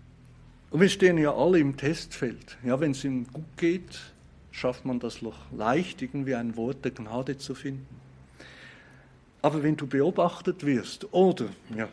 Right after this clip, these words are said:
das passiert halt, wenn wir beobachtet werden, können wir mal ein Dislike kriegen. Wirst du kritisiert, noch stärker angefochten, wirst du verfolgt. Was hat Jesus gemacht in dieser Situation?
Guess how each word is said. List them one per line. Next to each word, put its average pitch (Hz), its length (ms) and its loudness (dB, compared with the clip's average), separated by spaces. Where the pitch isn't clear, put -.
das 117 160 -6
passiert 175 500 0
halt, 175 240 0
wenn 143 160 -4
wir 135 160 -2
beobachtet 160 640 -2
werden, 165 360 0
können 139 380 -2
wir 131 140 0
mal 120 240 -4
ein 113 160 -12
Dislike 131 680 -8
kriegen. 117 420 -8
Wirst 160 220 0
du 156 60 -4
kritisiert, - 880 -2
noch 123 140 -4
stärker 135 460 2
angefochten, 202 800 6
wirst 156 240 0
du 151 60 -2
verfolgt. 175 800 2
Was 131 180 -4
hat 156 160 -6
Jesus 143 360 -4
gemacht 131 460 -4
in 131 100 -2
dieser 131 280 -8
Situation? 127 840 -6